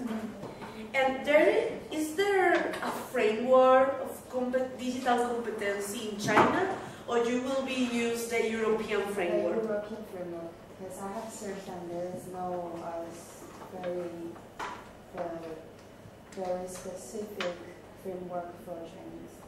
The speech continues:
Speaker 2: No?
Speaker 3: No. So I said it's still developing.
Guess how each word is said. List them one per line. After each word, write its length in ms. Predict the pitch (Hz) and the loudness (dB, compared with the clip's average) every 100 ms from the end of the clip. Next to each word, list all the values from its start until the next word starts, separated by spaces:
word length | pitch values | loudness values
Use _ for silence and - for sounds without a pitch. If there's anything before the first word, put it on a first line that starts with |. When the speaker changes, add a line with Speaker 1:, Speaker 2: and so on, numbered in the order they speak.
| - - 220 | -16 -16 -10
Speaker 2:
No? 260 | 240 - - - | -8 -8 -10 -10
Speaker 3:
No. 80 | 196 185 - - - - - - - | -10 -10 -14 -18 -18 -20 -20 -20 -14
So 100 | 214 | -4
I 160 | 202 190 | -2 0
said 220 | - 190 190 | 0 0 -2
it's 140 | - - | -6 -12
still 160 | - 214 | -8 -8
developing. 680 | 202 185 180 175 175 196 | -6 -4 -4 -4 -6 -10